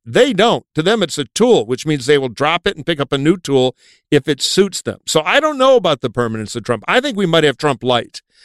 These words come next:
which is a step back from the crazy, some of the same populism. And, you know, if Fox decides one of them are showbiz and they start breaking through, I don't know. I,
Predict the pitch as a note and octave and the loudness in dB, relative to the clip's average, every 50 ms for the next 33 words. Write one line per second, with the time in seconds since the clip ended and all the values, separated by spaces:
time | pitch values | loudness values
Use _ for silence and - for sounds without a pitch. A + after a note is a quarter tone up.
0 | - _ _ _ _ _ - B2+ B2+ C#3 C#3+ - - - C#3 C3+ C3 C3 B2+ A2+ | -20 _ _ _ _ _ -4 2 4 4 4 4 2 2 4 4 4 4 2 0
1 | G#2 - _ - B2 - - - F#3+ G#3 G#3 - - F#3 F3+ F3+ E3 - - D3+ | -6 -6 _ -2 -2 0 0 2 2 2 2 2 0 2 2 2 0 -2 -4 -4
2 | C#3 C3 - - C3+ C3 C3+ C3+ C3+ A#2+ A#2+ C3+ C3 C3 C3 - C3 - - D#3+ | -4 -4 -4 -2 0 2 2 2 0 0 -2 -2 -2 -2 -4 -6 -4 -2 0 0
3 | F3 F#3+ F3+ F3 D#3+ - - D#3+ D3+ D3 C#3 - B2+ A#2+ A#2+ A#2 - - B2 A2 | 0 0 0 -2 -2 -2 -2 -2 -4 -4 -6 -4 -2 -2 -2 -2 -2 -2 -2 0
4 | A2 A2+ A2 G#2 F#2+ G#2+ G#2+ G#2 G#2 G2+ - _ _ _ _ _ _ _ - C3 | 0 0 0 -2 -4 -6 -6 -6 -6 -8 -10 _ _ _ _ _ _ _ -2 0
5 | C3 C3+ C#3+ C#3+ C#3+ C#3+ C#3+ C#3+ C#3+ D3 C#3+ C#3+ - - F3+ A3+ C#4 C4 A#3 A3 | 0 0 0 0 0 0 0 0 0 -2 -2 -4 -4 -2 -2 0 0 2 0 0
6 | G#3+ - G3 F#3 D#3+ _ _ _ _ D#3+ C#3 _ _ _ - - _ - G3+ G#3+ | 0 0 -2 -2 -2 _ _ _ _ -20 -20 _ _ _ -20 -20 _ -4 -2 0
7 | A3 A3+ A#3+ A#3+ - - - - D#3+ D3 C#3 - - D#3+ E3 E3+ E3+ E3+ E3+ F3 | 0 0 -2 -2 -6 -8 -14 -10 -8 -6 -6 -6 -4 -4 -2 -2 0 0 0 -2
8 | F3 D3 C#3+ C#3+ C3 A#2+ A#2+ C3+ D3 D#3+ E3 D#3 C#3 D#3 D#3 D3+ C#3+ B2+ G#2+ - | -2 -4 -8 -12 -10 -6 -2 -2 0 0 0 -2 0 -2 -4 -2 -2 -4 -4 -4
9 | - C#3 C#3 C#3+ C#3 B2+ B2+ C3+ C3 C3 C3 B2+ B2+ C3+ B2+ - - _ _ _ | -2 0 0 0 0 2 2 2 2 4 2 0 0 -2 -4 -8 -16 _ _ _
10 | _ _ _ _ _ _ _ B2+ B2 A#2+ B2 A#2 - - D3+ D3 D3+ D3 - C#3+ | _ _ _ _ _ _ _ -2 0 2 0 0 -2 -4 -10 -14 -16 -6 -2 0
11 | C#3 C3+ C3 - C#3 B2 G#2+ - A#2+ B2 A#2+ A#2 A#2 A#2 A#2 B2+ B2 _ _ _ | 0 0 0 -2 -6 -6 -6 -4 -2 0 0 0 0 0 0 -2 -4 _ _ _
12 | _ _ _ _ _ - E3+ A#3 C#4+ D#4+ D#4+ D#4+ D4+ G3 B2+ - C#3+ E3 | _ _ _ _ _ -4 -2 0 0 0 0 0 0 0 0 0 -2 -2